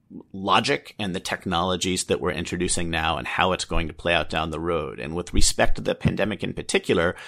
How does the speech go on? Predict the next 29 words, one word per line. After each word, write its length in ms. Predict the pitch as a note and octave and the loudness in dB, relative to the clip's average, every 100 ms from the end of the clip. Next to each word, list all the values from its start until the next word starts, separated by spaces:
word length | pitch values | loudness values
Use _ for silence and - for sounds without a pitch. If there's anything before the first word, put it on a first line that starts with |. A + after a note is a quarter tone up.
| - - - - _ _ | -18 -20 -20 -20 _ _
um, 560 | F#2+ F#2 D#2+ A1 G1+ - _ _ _ _ _ _ | 2 2 0 -6 -12 -18 _ _ _ _ _ _
if 400 | B2 A#2 - - - | 2 2 -2 -18 -10
the 160 | A2+ A2 | -2 4
logic 540 | A2 C#3+ C#3+ D3 - | 8 8 8 0 0
is 580 | - F#2+ F2+ E2 F2 - | 0 4 4 0 -4 -8
we're 180 | G#2 F2 | -4 -2
going 380 | - F#2+ G2+ G#2 | 2 0 -2 -4
to 120 | G2+ | -6
get 300 | F2+ F#2 - | -2 -2 -2
to 180 | - F#2 | -2 -2
a 40 | |
realistic 680 | E2+ F#2 F#2+ F#2 - - F2+ | -2 -2 0 0 -2 -6 -8
threshold 560 | - F2 - F2+ E2+ C#2+ | -2 -2 0 -2 -4 -6
of 120 | E2 | -2
vaccination 920 | E2+ E2+ - E2 E2+ - G#2+ A2+ E2 | 0 0 -2 -2 -2 -4 -4 -6 -4
relatively 560 | E2+ F#2 - F#2+ F#2 F#2 | -2 -2 -2 -4 -4 -2
soon, 440 | - F2 A2+ C3+ | -2 -2 -2 -4
and 300 | - E2+ E2 | -6 -6 -4
then 340 | D#2+ E2 E2+ - | -2 -2 -6 -8
we're 180 | F2+ E2 | -8 -6
going 360 | E2 E2 E2 | -6 -8 -8
to 220 | - E2+ - | -6 -6 -4
end 200 | E2+ G#2+ | -2 0
all 160 | B2 | 0
of 140 | D3 D3 | -2 -6
this, 260 | F#3 - _ | -6 -8 _
that's 260 | E2 D#2 - | -2 -2 -2
one 180 | G#2+ C#3 | -6 -6
thing. 260 | - - | -10 -14